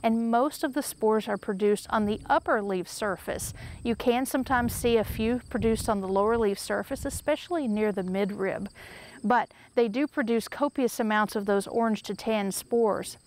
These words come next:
Common rust in particular can look a lot like southern rust, as the, uh, color variations in the spores do vary quite a bit. And so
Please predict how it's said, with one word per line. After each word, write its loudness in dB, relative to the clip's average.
Common 0
rust 2
in -4
particular 0
can 0
look 2
a 0
lot 2
like 2
southern -2
rust, 2
as 0
the, 2
uh, 0
color 0
variations 0
in -2
the -4
spores -2
do 4
vary 2
quite 0
a -6
bit. -2
And -2
so 0